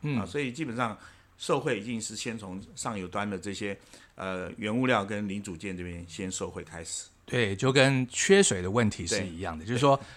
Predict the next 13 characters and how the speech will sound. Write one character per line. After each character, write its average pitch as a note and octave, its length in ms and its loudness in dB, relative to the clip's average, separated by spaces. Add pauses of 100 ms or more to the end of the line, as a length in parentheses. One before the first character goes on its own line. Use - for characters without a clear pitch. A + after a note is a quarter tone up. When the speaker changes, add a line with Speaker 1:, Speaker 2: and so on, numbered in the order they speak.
Speaker 1:
上 F3+ 340 10
游 G#2 340 4
如 B2 120 4
果 D3 140 10
没 C3 100 8
有 B2 160 8
水， F2+ 320 2
你 G#2 140 2
下 D#3+ 320 8 (140)
游 B2+ 160 6
的 - 180 4
水 A#2 260 4
库 B2+ 300 4